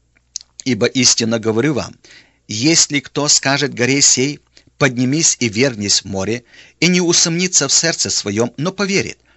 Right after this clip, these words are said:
что сбудется по словам его, будет ему, что не скажет.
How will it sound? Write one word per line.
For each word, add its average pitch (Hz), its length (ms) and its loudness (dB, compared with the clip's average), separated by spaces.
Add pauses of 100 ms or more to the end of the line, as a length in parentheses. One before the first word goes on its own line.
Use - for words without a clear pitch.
что - 280 -4
сбудется 110 580 -4
по 113 220 -6
словам 117 440 -2
его, 92 380 -10 (680)
будет 156 400 -2
ему, 147 420 -4 (300)
что - 240 -8
не 95 100 -6
скажет. - 560 -4